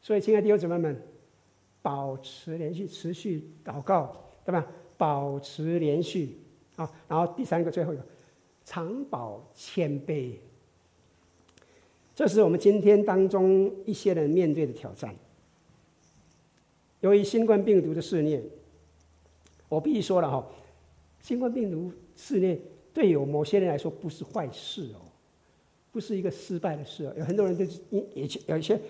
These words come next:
有些人经济上受到很大影响，好，有些人在其他方面受到很大的打击，但是有些人怎么样？根本没有受到影响啊，反而怎么样？更发了，有没有？你知道意思吗？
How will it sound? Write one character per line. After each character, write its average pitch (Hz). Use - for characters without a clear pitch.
有 -
些 262
人 202
经 220
济 208
上 190
受 190
到 165
很 135
大 135
影 127
响， 120
好， 151
有 180
些 226
人 202
在 214
其 196
他 190
方 180
面 185
受 185
到 170
很 139
大 156
的 135
打 127
击， -
但 277
是 226
有 151
些 214
人 170
怎 -
么 113
样？ 120
根 381
本 269
没 240
有 285
受 277
到 262
影 220
响 233
啊， 117
反 196
而 254
怎 208
么 220
样？ 202
更 175
发 139
了， 120
有 156
没 160
有？ 139
你 165
知 214
道 196
意 196
思 185
吗？ 175